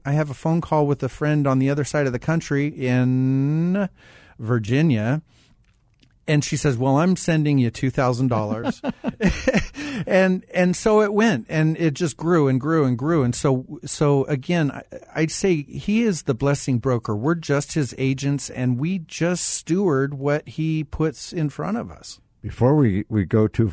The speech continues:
Speaker 2: any further, we're inside five minutes right now. Uh, you brought a bag with you, and it's made of, of, uh, mystery fabric.
Speaker 1: <laughs> Mystery
Speaker 2: Uh,
Speaker 1: fabric.
Speaker 2: or maybe it's, uh, God-delivered fabric.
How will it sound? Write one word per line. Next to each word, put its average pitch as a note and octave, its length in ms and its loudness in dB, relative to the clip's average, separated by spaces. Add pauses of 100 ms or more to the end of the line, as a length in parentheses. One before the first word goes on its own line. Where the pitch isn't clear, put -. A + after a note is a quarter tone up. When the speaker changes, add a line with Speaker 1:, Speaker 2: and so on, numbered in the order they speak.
Speaker 2:
any G2+ 220 4
further, F#2 600 2
we're G2 180 2
inside F#2+ 420 2
five F#2 240 0
minutes F2 320 -2
right E2+ 200 -2
now. E2+ 280 -4 (540)
Uh, G#2 260 2
you A#2+ 160 2
brought F3 240 4
a A2+ 40 2
bag A2+ 340 2
with F#2 220 0
you, E2 280 -2 (280)
and F#2+ 140 2
it's G2+ 200 0
made A2+ 220 4
of, F2+ 120 0 (140)
of, F2+ 400 0
uh, F2+ 380 0
mystery C3 960 2 (260)
fabric. A#2+ 600 0
Speaker 1:
<laughs> F#3+ 360 0
Mystery C#3+ 640 2
Speaker 2:
Uh, B2 80 -2
Speaker 1:
fabric. C#3+ 500 0
Speaker 2:
or A2 140 -2
maybe C3+ 380 2
it's, - 280 -2
uh, A2 320 2
God-delivered G#2 920 2
fabric. F#2 600 0